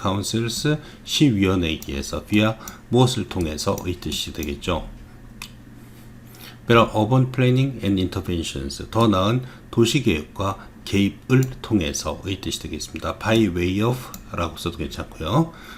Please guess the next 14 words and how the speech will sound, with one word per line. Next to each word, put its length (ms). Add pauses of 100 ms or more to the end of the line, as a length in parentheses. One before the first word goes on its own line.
(120)
to 120
generate 480
awareness, 640
인식을 680
고조시키기 720
위해서. 420 (1200)
하여튼 600
이라고 220
써도 220
괜찮겠죠. 680
generate는 500
발생시키다 600
이 120
뜻이고요. 600